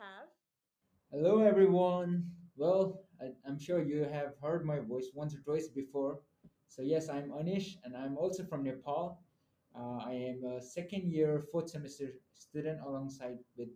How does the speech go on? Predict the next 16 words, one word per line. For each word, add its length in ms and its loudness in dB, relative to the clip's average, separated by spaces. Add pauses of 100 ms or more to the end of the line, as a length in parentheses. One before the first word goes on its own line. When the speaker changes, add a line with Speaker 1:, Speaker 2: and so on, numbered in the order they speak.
Speaker 2:
Purvi. 500 2 (560)
And 380 -2
today 460 4
we 160 0
are 260 2
accompanied 680 -6
by 400 0 (720)
one 180 0
of 140 0
the 100 2
brightest 500 4
students 280 -2
at 140 -2
A 120 0
P 140 -10 (180)
U, 180 0